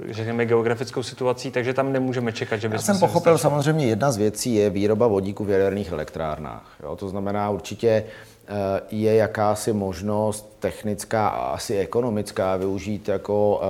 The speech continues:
Speaker 2: ehm, jaderné elektrárny k výrobě vodíku. Samozřejmě je to o diskuzi, jestli se to počítá jako bezemisní nebo
Speaker 1: Mhm.
Speaker 2: emisní vodík. Asi jako technicky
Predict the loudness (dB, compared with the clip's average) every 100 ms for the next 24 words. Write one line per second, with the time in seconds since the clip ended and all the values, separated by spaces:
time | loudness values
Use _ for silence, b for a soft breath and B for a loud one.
0 | 0 0 -4 -6 -2 0 0 -2 -2 -4
1 | -4 -4 0 2 2 0 -4 -6 -6 -2
2 | 0 0 -2 -4 -6 -6 -2 0 0 -6
3 | B B B -10 -6 -4 -2 -2 -2 0
4 | 2 2 2 -2 -6 -2 0 2 2 0
5 | -4 -8 -6 -2 -4 -4 -4 -2 -2 -4
6 | -8 -6 -2 0 0 -2 -4 -6 -6 -6
7 | -6 -6 -6 -4 -2 -2 -2 -6 -8 -8
8 | -6 -6 -4 -4 -2 -4 -2 -2 -2 -2
9 | B B B -6 -6 -4 -6 -2 -2 -2
10 | 0 4 4 2